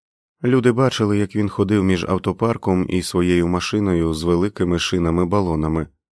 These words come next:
Дехто навіть махав йому, але ніхто не підійшов і не спитав, що він робить, адже на ньому був талісман Флега.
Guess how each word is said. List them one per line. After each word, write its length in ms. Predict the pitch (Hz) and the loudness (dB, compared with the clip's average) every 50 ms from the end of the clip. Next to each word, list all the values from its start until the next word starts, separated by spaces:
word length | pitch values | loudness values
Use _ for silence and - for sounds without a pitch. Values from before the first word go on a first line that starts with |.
| _ _ _ _ _ | _ _ _ _ _
Дехто 340 | 107 92 90 - - 104 95 | 0 0 0 0 0 -2 -2
навіть 260 | 98 98 95 98 - | 0 0 -2 -2 -4
махав 360 | 107 104 - - 120 113 85 | -4 -6 -4 -4 -4 -4 -2
йому, 360 | 73 78 80 80 80 80 - _ _ _ _ _ _ _ _ _ | -2 -4 -4 -4 -4 -6 -8 _ _ _ _ _ _ _ _ _
але 280 | - 110 107 101 98 | -2 0 2 2 2
ніхто 300 | 95 101 98 - - 104 | 2 0 -2 -2 -2 0
не 120 | 92 92 90 | 0 0 0
підійшов 600 | - 95 87 92 98 92 - 113 104 95 - - | -2 -2 0 0 -2 0 0 0 0 0 0 0
і 60 | 92 | 0
не 100 | 92 92 | 0 0
спитав, 480 | 87 - - 101 98 - 92 82 73 - | -2 -2 -4 -4 -2 0 0 0 0 -2
що 260 | - - 120 113 90 | -6 -2 0 0 0
він 180 | 80 82 90 | 0 0 0
робить, 380 | 101 107 92 73 80 76 - - _ _ _ _ _ _ _ _ | 0 0 -2 -2 -4 -8 -10 -14 _ _ _ _ _ _ _ _
адже 320 | - 101 90 80 85 85 | 0 0 2 2 0 0
на 120 | 82 82 80 | 0 0 0
ньому 280 | 80 82 85 85 90 | 0 0 0 0 0
був 320 | 85 82 90 90 90 87 - | 0 0 0 0 0 0 0
талісман 560 | - 80 78 76 - - 92 85 85 87 82 | -2 -2 -2 -4 -6 -6 -4 -2 -2 -2 -4
Флега. 520 | - - 90 90 87 98 104 92 90 - | -6 -8 -8 -6 -4 -4 -4 -6 -6 -10